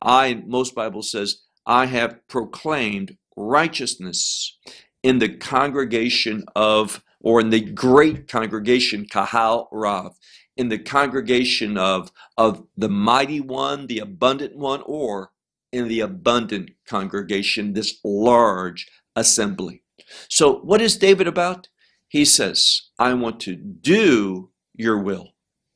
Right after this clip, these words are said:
This is seen in the instructions of God, the, the commandments of God. In order that he can proclaim, that he can, can, can shout good news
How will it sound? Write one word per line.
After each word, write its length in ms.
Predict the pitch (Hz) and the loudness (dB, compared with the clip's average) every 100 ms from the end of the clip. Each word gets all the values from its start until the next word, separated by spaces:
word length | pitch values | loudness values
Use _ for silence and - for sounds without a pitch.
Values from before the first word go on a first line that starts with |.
| _ _ | _ _
This 160 | 120 - | -4 -2
is 220 | 117 - | 0 0
seen 240 | 117 113 113 | 0 -4 -4
in 160 | 113 | -4
the 300 | 110 113 - - | -4 -4 -6 -4
instructions 760 | 127 123 - 113 107 - 120 123 | -2 0 2 2 2 -2 -2 -4
of 160 | 107 | -2
God, 420 | 135 139 104 98 | -2 0 2 0
the, 260 | 98 107 98 - - | 0 0 -2 -10 -4
the 240 | 127 113 - | -2 -2 -4
commandments 680 | - 113 110 107 110 107 113 | -4 0 0 0 -2 -6 -6
of 140 | 90 | -4
God. 240 | 104 85 - _ _ _ - 170 - | -4 -4 -10 _ _ _ -18 -16 -2
In 140 | 160 147 | 0 2
order 280 | 160 175 180 | 4 6 6
that 160 | 151 135 | 4 0
he 260 | - 165 | -2 -4
can 380 | 160 143 120 120 - | -2 0 0 -2 -10
proclaim, 800 | - 123 123 - 147 143 127 123 | 0 2 2 -2 2 2 2 0
that 140 | 110 | -2
he 300 | - 151 143 | -2 0 0
can, 380 | - 127 117 - - - | 0 -2 -2 -4 -18 -2
can, 360 | 143 123 107 _ _ - | 0 0 -4 _ _ -4
can 180 | 131 | 0
shout 680 | 123 - - 170 139 - - - _ _ _ 107 | 2 4 4 2 -4 -6 -16 -20 _ _ _ 0
good 320 | 160 185 180 | 4 4 2
news 600 | 143 156 110 90 - - | -4 -2 -2 -6 -10 -14